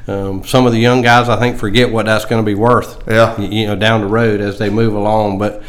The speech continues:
Speaker 1: uh, those relationships last forever. And, and I use Walter's name. He called me a couple months back and,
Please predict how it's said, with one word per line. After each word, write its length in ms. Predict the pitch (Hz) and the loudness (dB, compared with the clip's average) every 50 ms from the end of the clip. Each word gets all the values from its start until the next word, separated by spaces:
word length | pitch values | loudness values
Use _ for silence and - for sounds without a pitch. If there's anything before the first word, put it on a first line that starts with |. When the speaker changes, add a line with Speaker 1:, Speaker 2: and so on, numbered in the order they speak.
| - - - - - - | -10 -10 -10 -12 -10 -6
Speaker 1:
uh, 200 | 101 98 101 98 | -4 -4 -2 -2
those 260 | 101 110 123 135 131 | 0 2 2 2 2
relationships 720 | - 117 117 123 127 120 - 120 104 - - 127 113 - - - - - | 2 2 2 2 2 2 0 -4 -4 -2 -2 -2 -2 -2 -6 -12 -8 -2
last 320 | 110 117 123 151 - - | 0 2 2 2 2 0
forever. 540 | - 110 101 107 123 135 127 107 101 98 98 | -4 -4 -2 0 2 2 2 2 0 0 0
And, 120 | 98 98 101 | -2 -2 -4
and 220 | 101 104 107 107 | -2 -2 0 2
I 80 | 110 113 | 2 2
use 220 | 113 113 107 104 | 2 0 0 0
Walter's 420 | 110 110 120 123 123 117 104 101 | 2 2 2 2 2 0 -2 -2
name. 300 | 104 107 104 104 104 98 | -2 -2 0 0 -2 -2
He 100 | 85 117 110 | -2 -4 -4
called 400 | 113 - 117 113 113 110 110 110 | -2 0 2 2 2 2 2 0
me 200 | 113 104 95 - - - - - - - - - - - - - | -2 -2 -4 -6 -10 -14 -16 -16 -14 -12 -12 -12 -12 -12 -12 -10
a 180 | - - - - | -8 -8 -6 -2
couple 220 | - - - - 113 | -2 -2 0 0 0
months 280 | 110 117 120 110 - | 2 2 2 0 -2
back 400 | - - 113 113 113 117 107 - | -2 0 0 2 2 2 0 -2
and, 260 | 117 104 98 92 90 | -4 -4 -4 -4 -6